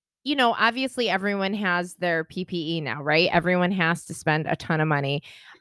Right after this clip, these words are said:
I know at our salon, we had to come back at fifty percent capacity. We had to make sure we had all these safety things in store. So you're spending a lot more and unfortunately not always off-,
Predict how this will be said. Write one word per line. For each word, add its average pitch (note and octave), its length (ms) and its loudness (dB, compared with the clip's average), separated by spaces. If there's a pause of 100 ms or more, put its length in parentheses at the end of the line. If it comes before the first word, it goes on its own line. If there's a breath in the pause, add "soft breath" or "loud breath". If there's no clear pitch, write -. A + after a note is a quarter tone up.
I A3 160 6
know G#3 400 10
at F#3 160 8
our F3+ 160 8
salon, E3+ 500 2
we F3+ 100 2
had F#3 120 6
to G3 40 -4
come F#3+ 200 -4
back E3+ 260 4
at D3+ 180 2
fifty F3+ 300 0
percent E3 400 -2
capacity. G3 680 2
We F3 120 2
had E3+ 240 0
to C#3+ 320 0
make D#3+ 220 -4
sure - 160 0
we E3 100 0
had D3 300 0
all D3+ 120 4
these D3 220 -4
safety A3+ 320 0
things G3+ 300 -2
in F#3+ 100 -2
store. F#3 240 2 (300 loud breath)
So - 120 2
you're E4 220 8
spending C4 480 2
a G#3 80 4
lot F#3 260 6
more F#3 540 6 (380 soft breath)
and G#3 340 6
unfortunately A3+ 720 4
not G3 220 4
always G3 220 4
off-, F#3+ 280 4